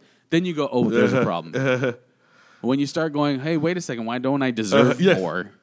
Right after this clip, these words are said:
Speaker 1: for the effort that I put
Speaker 2: Yeah,
Speaker 1: into this
Speaker 2: yeah, yeah,
Speaker 1: world?"
Speaker 2: yeah.
Speaker 1: Then you go,
Speaker 2: Yeah.
Speaker 1: "Oh, fuck. Why am I automatically turned down?" Like, they, I just re-, read somewhere that, uh, and I don't know if it's happening here, but Toyota has, is paying people back because they were selling cars at higher prices for black people.
Speaker 2: Yo, shit. I j-, wait, where did I notice that? Yeah, I, I, I, I saw that headline too,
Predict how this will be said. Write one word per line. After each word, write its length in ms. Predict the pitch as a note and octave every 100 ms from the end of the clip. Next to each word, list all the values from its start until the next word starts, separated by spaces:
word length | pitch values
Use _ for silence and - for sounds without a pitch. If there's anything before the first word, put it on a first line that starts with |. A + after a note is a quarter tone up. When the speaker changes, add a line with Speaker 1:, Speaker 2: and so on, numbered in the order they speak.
| _ _
Speaker 1:
for 240 | - A2+ G#2
the 160 | G#2+
effort 320 | A#2 A#2+ A#2+ G2+
that 120 | G2
I 40 | F#2+
put 200 | - D#3
Speaker 2:
Yeah, 220 | G#3 D3+
Speaker 1:
into 100 | E3+
this 60 |
Speaker 2:
yeah, 100 | F#3
yeah, 100 | F3+
Speaker 1:
world?" 120 | E3+ F3+
Speaker 2:
yeah. 180 | F#3 C3+ - _ _ _ _ _ - -
Speaker 1:
Then 220 | C3+ D3
you 80 | C#3+
go, 160 | C#3+ C#3
Speaker 2:
Yeah. 220 | G3 E3+
Speaker 1:
"Oh, 100 | A2
fuck. 440 | - D#3 C3+ F#2+ - -
Why 260 | B2 C#3 F3+
am 120 | F3
I 100 | D#3
automatically 720 | B2 C#3 C3+ B2+ B2 - B2
turned 340 | G#2+ - A#2+ A2+
down?" 200 | G#2+ G#2+
Like, 160 | A#2 - _ -
they, 180 | C#3+ D#3+
I 120 | B2+
just 180 | D3+ D3+
re-, 160 | C#3+ C#3+
read 200 | B2+ C3+
somewhere 280 | C3 B2+ B2+
that, 260 | B2 A2+ B2
uh, 40 |
and 320 | A2+ G#2+ A2 -
I 120 | F#2+
don't 100 | A#2
know 60 | C3+
if 100 | B2
it's 100 | G#2
happening 340 | A2+ G#2 F#2+
here, 160 | F2+ D3
but 140 | A#2+ -
Toyota 400 | A2 A2 C3 A2+
has, 300 | G#2 G2 -
is 140 | G#2
paying 340 | - A#2 A#2+ A#2
people 280 | A#2+ G#2+ G2+
back 280 | A2 C3+
because 280 | A2+ G2 A2
they 100 | G2+
were 100 | G#2
selling 340 | G2 G#2+ G#2+ G#2
cars 440 | - G#2+ A2+ A2
at 100 | A2+
higher 260 | - A2+ A2
prices 400 | G#2 B2+ - A2+
for 120 | G#2+
black 320 | - - -
people. 200 | G#2 F#2
Speaker 2:
Yo, 420 | - C4+ D#4 D4+
shit. 400 | G#3+ E3+ - D#4 G#3+
I 120 | A#3
j-, 120 | E3+
wait, 160 | F3 C4
where 140 | C#4+
did 120 | F#4+ A#3
I 60 |
notice 260 | E3+ C#3+ -
that? 240 | C#3 B2+
Yeah, 100 | D#3+
I, 180 | B3 A#3+
I, 180 | A#3+ G#3+
I, 260 | G3 G#3 G3+
I 40 |
saw 160 | G3 G#3+
that 160 | G#3
headline 340 | G3+ G3 F3 E3+
too, 320 | G3 F3